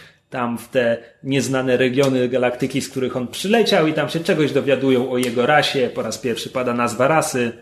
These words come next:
Chiss. E, i to są kolejne dwie książki. Potem Zahn napisał coś, co się nazywało Survivor's Quest. A,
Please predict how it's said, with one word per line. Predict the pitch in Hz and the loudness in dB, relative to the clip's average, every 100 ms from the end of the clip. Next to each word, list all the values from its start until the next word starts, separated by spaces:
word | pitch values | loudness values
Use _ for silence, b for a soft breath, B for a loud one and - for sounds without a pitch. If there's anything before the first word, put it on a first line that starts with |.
| - | -6
Chiss. | 131 120 - - B B B B B B B B B - | -2 -2 -4 -14 B B B B B B B B B -8
E, | 143 139 147 | -2 0 0
i | 147 | 0
to | 165 | -2
są | 156 | 0
kolejne | 175 190 202 | 0 2 2
dwie | 208 | 0
książki. | 240 233 233 208 | 0 0 -2 -4
Potem | - 233 226 202 | -2 -2 2 2
Zahn | 196 202 | 2 2
napisał | 190 180 202 - 202 180 175 175 175 - - _ | 0 -2 -2 -2 0 2 4 2 0 -10 -20 _
coś, | - 170 | -6 -6
co | - | -4
się | 165 170 | -4 -2
nazywało | 160 156 165 160 151 | -2 0 0 2 0
Survivor's | - 160 156 147 131 131 - | -2 0 2 2 2 -2 -2
Quest. | - 160 196 - - - _ b b b _ _ _ _ _ | -2 0 0 -2 -6 -12 _ b b b _ _ _ _ _
A, | 175 151 107 | -2 -2 -2